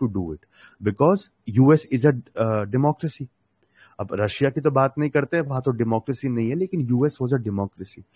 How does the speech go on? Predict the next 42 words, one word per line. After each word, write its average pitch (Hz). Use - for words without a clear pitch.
तो 143
the 165
people 196
of 160
the, 143
uh, 113
United 120
States -
were 143
very 139
apprehensive 101
कि 104
यार 127
वॉर 101
पे 123
जाना 110
चाहिए 101
कि 101
नहीं। 98
ऐसे 104
तो 110
हमारे 107
जितनी 110
भी 113
हमने 107
मेहनत 107
की 107
है 101
सिविल 104
वॉर 98
के 101
बाद, 95
वो 139
सारी 160
खत्म 165
हो 151
जाएगी, 127
क्योंकि 143
रिसोर्सेज 143
बहुत 147
जाते 131
हैं। 131